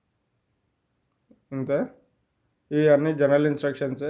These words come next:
So హైదరాబాద్లో ఎవరైతే ఎలిజిబుల్ క్యాండిడేట్స్ ఉన్నారో ఒకసారి చెక్ చేసుకోండి. And చెక్ చేసుకున్న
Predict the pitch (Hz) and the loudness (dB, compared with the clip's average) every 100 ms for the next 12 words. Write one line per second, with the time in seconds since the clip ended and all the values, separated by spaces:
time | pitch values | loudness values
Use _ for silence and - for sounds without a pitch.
0 | 175 156 151 143 131 131 139 147 147 143 | -6 -4 0 0 0 0 4 4 4 0
1 | 139 131 135 143 147 147 131 117 _ _ | -2 -2 -2 -2 -2 -4 -4 -8 _ _
2 | 139 139 151 147 143 143 139 135 135 139 | -6 -4 -2 2 2 2 -4 -6 -4 -4
3 | 143 143 - 131 135 143 143 123 131 - | -4 -8 -6 -6 -4 -6 -6 -6 -6 -8
4 | - _ _ _ _ _ _ 131 127 131 | -12 _ _ _ _ _ _ -10 -6 -2
5 | 143 143 151 | -2 -2 -4